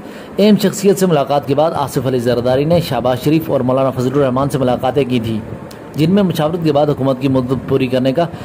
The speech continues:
फैसला किया गया है। आपको बताते चलें कि ज़राए का के मज़ीद कहना था कि इत्तेहादी हुकूमत ने अपनी तेरह से चौदह माह की मुद्दत पूरी करने का फैसला किया है और ये फैसला भी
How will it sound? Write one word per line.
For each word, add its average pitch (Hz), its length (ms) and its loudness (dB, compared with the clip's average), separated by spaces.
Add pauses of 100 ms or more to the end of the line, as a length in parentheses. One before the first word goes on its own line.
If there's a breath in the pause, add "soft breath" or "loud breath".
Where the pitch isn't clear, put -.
(240 loud breath)
फैसला 139 360 0
किया 123 240 0
गया 120 180 2
है। 107 420 -4 (1400 loud breath)
आपको 147 240 0
बताते 143 260 2
चलें 180 200 2
कि 214 100 2
ज़राए 131 280 0
का 127 100 0
के 127 120 -4
मज़ीद 123 300 0 (380)
कहना 139 200 2
था 170 220 -2 (360 loud breath)
कि 156 120 2
इत्तेहादी 139 400 0 (180)
हुकूमत 143 360 0
ने 180 60 2
अपनी 151 220 0
तेरह 147 280 2
से 131 120 -4
चौदह 143 280 2
माह 143 200 0 (360 loud breath)
की 147 80 0
मुद्दत 143 300 0
पूरी 139 200 2
करने 131 260 0
का 131 100 0
फैसला 131 380 0
किया 147 240 2
है 170 200 0 (240 loud breath)
और 175 80 4
ये 185 120 4
फैसला 160 380 2
भी 180 140 2